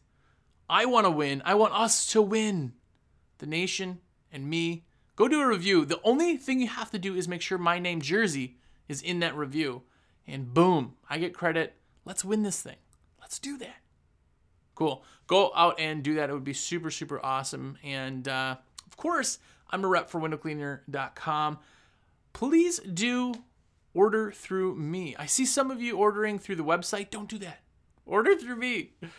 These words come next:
Shoot me a text. Put it in your cart. Do everything. Instead of hitting the, the, the checkout button online,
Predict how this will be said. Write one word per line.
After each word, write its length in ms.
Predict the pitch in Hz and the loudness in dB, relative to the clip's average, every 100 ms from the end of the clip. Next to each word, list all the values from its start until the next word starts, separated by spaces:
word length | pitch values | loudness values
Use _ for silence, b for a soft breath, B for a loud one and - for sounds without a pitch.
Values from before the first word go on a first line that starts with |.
| B | B
Shoot 280 | - 262 311 | -2 0 2
me 100 | 311 | 0
a 40 | |
text. 300 | 277 277 262 | 0 -2 -2
Put 140 | - 254 | -2 -2
it 80 | 262 | -2
in 80 | |
your 100 | 254 | -4
cart. 360 | 240 254 226 156 | 2 4 4 2
Do 120 | 233 | -2
everything. 400 | 247 277 285 269 | 0 0 0 0
Instead 320 | 247 220 269 | 0 0 0
of 80 | 311 | 0
hitting 400 | 247 285 277 262 B B - - | 0 0 0 -4 B B -20 -12
the, 320 | 170 196 175 170 | 2 6 6 4
the, 380 | 180 170 170 151 160 | 2 4 2 -6 -6
the 280 | 160 151 - - | -2 -2 -4 -6
checkout 500 | - 262 262 247 220 | -2 -2 0 -2 2
button 280 | 226 214 202 | 2 2 2
online, 760 | 196 196 180 175 185 214 220 | 4 4 6 6 4 0 -8